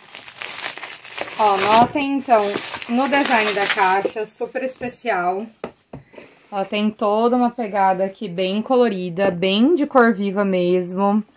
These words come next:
A lateral também. Gente, é uma caixa muito linda, assim. Já quero usar ela pra outras coisas. O lacre já até rompeu <laughs> sozinho, olha aqui, ó.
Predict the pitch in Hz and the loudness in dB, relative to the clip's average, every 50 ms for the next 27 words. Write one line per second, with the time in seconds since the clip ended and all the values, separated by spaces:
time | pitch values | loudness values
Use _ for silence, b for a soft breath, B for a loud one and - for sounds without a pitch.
0 | b b b b b b b b b b b b b b b _ - 202 196 196 | b b b b b b b b b b b b b b b _ -4 -2 2 2
1 | 196 196 196 233 214 196 190 196 196 196 - 226 226 226 214 185 190 180 180 185 | 2 2 2 0 0 2 4 4 2 2 -2 -4 -2 -2 -2 -2 -2 -2 -2 -4
2 | 190 202 214 220 202 185 214 233 226 226 208 208 202 - 220 220 214 - 247 226 | -4 -6 -6 -8 -8 -6 -6 -6 -6 -4 -4 -4 -4 -2 -4 -4 -4 -4 -6 -6
3 | 220 220 214 208 208 190 - 311 381 320 214 185 175 180 180 180 - - 196 180 | -6 -6 -4 -4 -4 -2 0 0 0 0 0 0 -2 -2 -4 -4 -6 -10 -8 -8
4 | 180 175 170 - b b b b b b b b - 202 190 - 214 190 190 185 | -8 -8 -8 -12 b b b b b b b b -8 -6 -2 0 2 2 2 2
5 | 175 202 196 196 196 196 196 - 214 208 196 190 185 - 233 247 247 - - - | 2 2 4 4 4 2 0 0 0 0 0 0 -2 -2 -4 -4 -4 -6 -8 -4
6 | 247 202 180 170 160 180 175 175 - - _ b b b b b b b - 302 | 0 0 0 0 -2 -6 -10 -10 -14 -20 _ b b b b b b b -4 2
7 | 285 294 294 285 285 285 320 349 330 247 294 262 262 254 - - 247 233 247 294 | 4 6 6 6 6 6 6 4 6 6 6 4 4 4 2 4 6 8 8 8
8 | 254 269 311 302 294 - 262 254 240 247 240 - - 247 240 254 233 202 185 196 | 6 4 4 4 4 2 4 2 2 2 2 0 2 2 4 4 2 0 -2 -2
9 | 220 214 196 220 226 233 277 220 226 208 214 220 - - - 196 196 220 240 247 | -2 0 0 0 2 4 4 4 4 4 2 -2 -2 -10 -10 -6 0 0 2 4
10 | 190 180 | 2 2